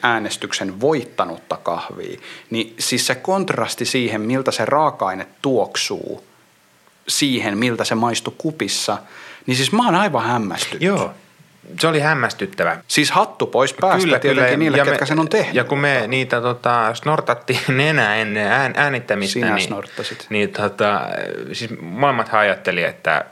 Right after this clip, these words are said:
Speaker 2: se Clippersi tuoksuu huomattavasti paremmalta
Speaker 1: Joo,
Speaker 2: ja
Speaker 1: joo, joo,
Speaker 2: yllättävän
Speaker 1: joo, joo, ilman muuta.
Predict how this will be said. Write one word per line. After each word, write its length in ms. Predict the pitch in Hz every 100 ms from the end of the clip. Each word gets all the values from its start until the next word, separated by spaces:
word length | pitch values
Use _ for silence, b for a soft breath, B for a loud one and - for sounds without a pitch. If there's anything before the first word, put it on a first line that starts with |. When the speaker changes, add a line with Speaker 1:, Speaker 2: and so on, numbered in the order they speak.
| -
Speaker 2:
se 120 | -
Clippersi 640 | - 110 - - - - -
tuoksuu 440 | - - - 82
huomattavasti 480 | 92 85 73 - - -
paremmalta 360 | 90 87 127 156
Speaker 1:
Joo, 180 | 190 196
Speaker 2:
ja 60 |
Speaker 1:
joo, 80 | 196
joo, 100 | 135
Speaker 2:
yllättävän 360 | 131 - - 92
Speaker 1:
joo, 80 | 87
joo, 60 |
ilman 120 | 151
muuta. 60 | 120